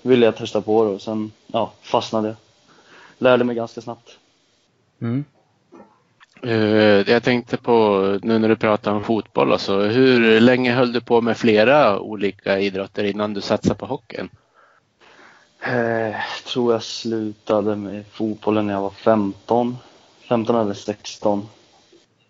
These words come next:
Speaker 1: Och sen, eh, innebandyn höll jag väl på med tills jag var, ja,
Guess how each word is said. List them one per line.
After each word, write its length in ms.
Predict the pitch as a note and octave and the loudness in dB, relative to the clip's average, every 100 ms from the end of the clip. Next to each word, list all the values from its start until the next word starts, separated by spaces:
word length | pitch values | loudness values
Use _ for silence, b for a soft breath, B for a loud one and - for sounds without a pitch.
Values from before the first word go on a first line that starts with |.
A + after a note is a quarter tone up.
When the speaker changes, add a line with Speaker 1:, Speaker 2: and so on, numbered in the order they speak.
| _ _ | _ _
Speaker 1:
Och 180 | - A2+ | -10 -8
sen, 600 | - A2 G#2 G#2 G#2 G#2 | -2 0 0 -4 -6 -8
eh, 360 | G#2 G#2 G#2 G#2 _ _ _ _ | -10 -12 -14 -16 _ _ _ _
innebandyn 600 | A#2 G#2+ G#2 G#2+ G#2 G2+ | -2 -2 0 0 0 -4
höll 140 | G#2+ | -6
jag 80 | F#2 | -6
väl 100 | F#2 | -10
på 220 | F#2+ G#2 | -8 -8
med 140 | F2+ - | -8 -12
tills 180 | - - | -10 -8
jag 80 | - | -8
var, 240 | G2 F2 - _ _ _ _ _ _ | -8 -10 -12 _ _ _ _ _ _
ja, 180 | - | -16